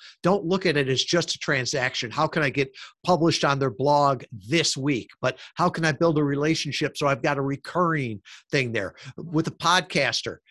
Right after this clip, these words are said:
how can I get, add value on their show? But then,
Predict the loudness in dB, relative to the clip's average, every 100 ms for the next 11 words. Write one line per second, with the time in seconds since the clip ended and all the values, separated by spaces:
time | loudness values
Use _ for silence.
0 | _ -2 0 0 0 0 0 2 0 0
1 | _ _ _ _ -18 -6 -2 0 0 0
2 | 2 2 2 0 -2 -6 -2 2 2 4
3 | 4 4 4 4 2 -2 -10 _ -2 2
4 | 4 4 2